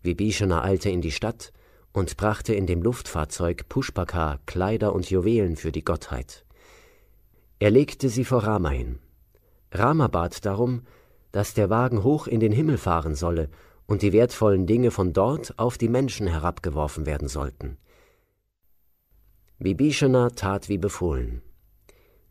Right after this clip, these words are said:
Die Vanaras griffen nach allem, was auf sie oder in ihre Nähe fiel. Sie hielten die Edelsteine für Früchte, die rot und reif waren. Als sie an dem Geschmack erkannten, dass es Steine waren, warfen sie sie angewidert fort.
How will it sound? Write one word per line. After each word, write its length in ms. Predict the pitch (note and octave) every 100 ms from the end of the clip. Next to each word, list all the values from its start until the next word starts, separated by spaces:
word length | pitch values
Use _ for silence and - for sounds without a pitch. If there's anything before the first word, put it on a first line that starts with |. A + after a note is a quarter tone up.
| -
Die 120 | G#2
Vanaras 540 | G#2+ C#3 D3+ D#3 D#3 -
griffen 300 | B2+ C3+ B2+
nach 220 | A2 -
allem, 320 | A#2 B2+ B2 G#2
was 220 | A2+ -
auf 240 | G#2+ A2+
sie 260 | - F#2 D#2+
oder 260 | F2 F#2
in 120 | A2+ A2+
ihre 240 | A2+ A2
Nähe 260 | A#2+ C3 F#2
fiel. 380 | - C2 - - - _ _ _ _ _ -
Sie 160 | F#2
hielten 380 | A2+ D3 C#3+ C3
die 160 | A2+ A2+
Edelsteine 480 | B2 A2+ A#2 A2 G#2
für 180 | G#2+
Früchte, 540 | - B2 D3 - E2+ C2+
die 180 | - D#2
rot 320 | G#2 C3 -
und 180 | F#2 F2
reif 300 | C3+ D#3 -
waren. 440 | C#2 B1 - D2 _ _ _ _ _ _
Als 260 | - F#2+ E2+
sie 140 | G2+
an 120 | F2 F2+
dem 140 | E2+
Geschmack 460 | D#2+ F2 G2+ - F2+
erkannten, 580 | - G#2+ G#2 G2 F2+ - - - -
dass 200 | G2 F2+
es 120 | -
Steine 460 | - B2 E3 A2+
waren, 520 | D2+ D2+ E2+ G#2+ G2 E2
warfen 320 | G#2 A2 G2+
sie 140 | F#2+
sie 200 | F2+ G2
angewidert 560 | A#2+ B2+ G2+ F2+ F2+ F#2
fort. 440 | - D2+ - -